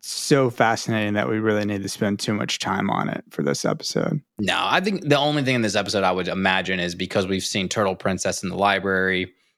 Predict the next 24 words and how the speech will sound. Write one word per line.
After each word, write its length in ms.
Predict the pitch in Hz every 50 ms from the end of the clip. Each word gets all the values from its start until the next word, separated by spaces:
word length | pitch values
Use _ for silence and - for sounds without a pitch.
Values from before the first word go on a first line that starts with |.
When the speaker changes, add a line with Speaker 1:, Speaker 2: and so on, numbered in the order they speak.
| _ _ - - _ -
Speaker 2:
uh, 360 | - 95 92 90 90 85 82 90
that 420 | 92 101 92 90 90 76 85 90
there 200 | 101 98 95 92
is 540 | 87 95 92 90 85 - - - - - - _ _ _ _ _ _ _ _ _ _ _ _ _ _ -
Mother 360 | 104 101 104 110 110 110 101
Goose 340 | 90 87 104 101 98 - -
books 300 | - - 90 85 - -
that 100 | - 92
are 80 | 87 82
so 420 | - - - - 117 101 98 101 95
lost 500 | 92 90 92 90 90 90 - - - 87
in 120 | 87 85
time 540 | - - 92 90 90 87 87 85 82 90 98 _ _ _ _ _ _ _ _ _ _ _ _ _ _ - -
at, 100 | 98 -
Speaker 1:
Mm-hmm. 160 | 127 127 113
Speaker 2:
at 180 | 110 95 90 90
this 160 | 110 107 101
point 220 | - - 107 101 95
in 80 | 98
time 260 | 90 101 92 90 90 85
in 80 | 85 76
Ooo 300 | - 95 90 87 87 87
that 180 | 80 85 82 -
they 440 | 92 90 90 85 85 85 85 85